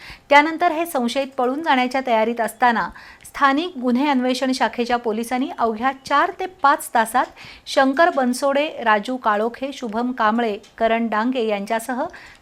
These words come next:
तीन अल्पवयीन मुलांना ताब्यात घेतलं. या संशयितांनी आशुतोषचा खून करून त्याचं प्रेत पंचगंगा नदीकाठावर टाकलं होतं. गांधीनगर पोलीस ठाण्याच्या हद्दीतील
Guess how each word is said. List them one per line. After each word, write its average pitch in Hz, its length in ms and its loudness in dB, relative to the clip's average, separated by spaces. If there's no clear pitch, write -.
तीन 330 160 0
अल्पवयीन 294 560 2
मुलांना 233 420 0
ताब्यात 214 380 0
घेतलं. 220 380 -2
या 320 140 6
संशयितांनी 330 640 0
आशुतोषचा 294 680 -2
खून 285 240 -4
करून 285 300 0
त्याचं 247 280 -2
प्रेत 240 280 0
पंचगंगा 285 580 -2
नदीकाठावर 226 680 -2
टाकलं 220 320 -2
होतं. 202 280 -4
गांधीनगर 330 560 4
पोलीस 277 360 0
ठाण्याच्या 294 360 0
हद्दीतील 254 540 -4